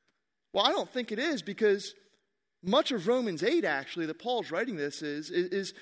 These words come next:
it's, it's in the context he's talking and addressing the suffering in the world and how hard things in life are. That, that's the context. He just got done writing in verses eighteen and twenty about how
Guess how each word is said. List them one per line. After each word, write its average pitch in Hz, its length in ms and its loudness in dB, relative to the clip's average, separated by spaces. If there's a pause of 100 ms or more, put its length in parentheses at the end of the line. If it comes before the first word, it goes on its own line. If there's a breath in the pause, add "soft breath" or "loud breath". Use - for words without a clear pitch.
(140 loud breath)
it's, - 200 0 (140)
it's - 100 -2
in 247 60 2
the 190 80 2
context 269 600 0
he's 214 160 -4
talking 285 460 0
and 175 140 0
addressing 190 500 0
the 190 120 2
suffering 262 640 2
in 202 80 -2
the 202 80 2
world 185 480 2 (200 loud breath)
and 202 80 0
how 214 240 6
hard 269 500 6
things 196 240 0
in 196 80 -2
life 190 240 0
are. 240 300 -2
That, 214 200 2 (180 loud breath)
that's 269 260 8
the 220 100 -2
context. 208 460 0
He 214 80 -4
just 277 220 -2 (220 loud breath)
got 226 280 6
done 233 320 6
writing 220 320 6
in 185 100 0
verses 208 420 0
eighteen 226 320 0
and 170 80 -4
twenty 240 320 0
about 180 200 4
how 208 240 4